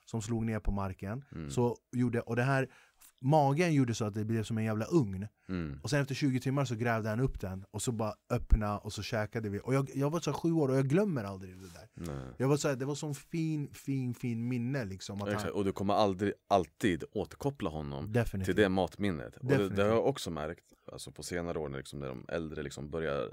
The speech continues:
Speaker 2: dö. Konstigt ämne att
Speaker 1: Ja.
Speaker 2: prata om.
Speaker 1: <laughs>
Speaker 2: Nej, men
Speaker 1: Nej, nej, fortsätt.
Speaker 2: då,
Speaker 1: Ja,
Speaker 2: när man,
Speaker 1: man
Speaker 2: liksom,
Speaker 1: har de
Speaker 2: sitter
Speaker 1: minnena,
Speaker 2: där,
Speaker 1: ja.
Speaker 2: då har man oftast minnen till mat på något sätt. För jag kom-, jag
Speaker 1: Definitivt.
Speaker 2: kommer aldrig mer få äta det där som den lagade till mig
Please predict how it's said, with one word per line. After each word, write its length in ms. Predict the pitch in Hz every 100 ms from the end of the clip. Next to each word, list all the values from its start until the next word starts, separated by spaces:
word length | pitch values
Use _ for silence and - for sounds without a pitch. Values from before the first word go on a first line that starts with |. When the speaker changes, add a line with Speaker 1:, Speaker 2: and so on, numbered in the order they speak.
| -
Speaker 2:
dö. 380 | 85 107 76 117 - - - - - _ - -
Konstigt 320 | 76 - -
ämne 180 | 78 78
att 80 | -
Speaker 1:
Ja. 100 | - 160
Speaker 2:
prata 240 | 185 165
om. 60 | 156
Speaker 1:
<laughs> 40 | 127
Speaker 2:
Nej, 120 | 143
men 120 | 131
Speaker 1:
Nej, 220 | 131 156
nej, 80 | 117
fortsätt. 320 | 135 123 139 135
Speaker 2:
då, 80 | 151
Speaker 1:
Ja, 200 | 139 135
Speaker 2:
när 60 |
man, 20 |
Speaker 1:
man 240 | 139 131 117
Speaker 2:
liksom, 180 | 147 165
Speaker 1:
har 80 | 160
de 60 |
Speaker 2:
sitter 100 | 165
Speaker 1:
minnena, 200 | 143 131
Speaker 2:
där, 160 | 87 95
Speaker 1:
ja. 180 | 104 95
Speaker 2:
då 60 | 110
har 140 | 147
man 240 | 139 123
oftast 400 | - 127 - 101
minnen 640 | 117 127 110 113 110 98 78 _ _ _ _ _ _ _ _ _ _ _ _ -
till 100 | 101
mat 400 | 139 87 - -
på 80 | 90
något 120 | 73
sätt. 140 | - 71
För 60 |
jag 60 | -
kom-, 80 | 104
jag 100 | 123
Speaker 1:
Definitivt. 260 | 104 101 98
Speaker 2:
kommer 140 | 101
aldrig 280 | - 98 98
mer 140 | 95 82
få 160 | 76
äta 240 | 80 71 76
det 60 |
där 100 | 76
som 200 | 71 71
den 120 | 73
lagade 360 | 71 69 62 58
till 140 | -
mig 340 | 73 67 62